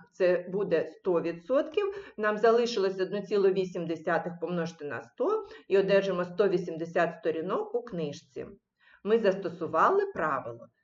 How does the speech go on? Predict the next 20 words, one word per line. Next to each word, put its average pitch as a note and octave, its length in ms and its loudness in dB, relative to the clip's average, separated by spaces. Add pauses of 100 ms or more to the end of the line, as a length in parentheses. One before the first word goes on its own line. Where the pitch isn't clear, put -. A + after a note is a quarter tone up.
(140)
Щоб F#3+ 160 0
знайти G3+ 420 0
число G3 380 2
за F3+ 140 2
значенням E3+ 560 -2
його E3+ 180 -2
відсотків, D#3 800 -4 (240)
можна A3 500 4
це F#3 200 0
значення F3+ 680 -4
поділити A3+ 640 4
на F#3+ 140 2
кількість F3+ 540 -6
відсотків. F3 880 -4 (280)
Ми F3+ 160 -2
дізнаємося, F3 600 0
скільки F3 360 -4
становить F3+ 560 0
один F3+ 260 2
відсоток. F#3 520 -2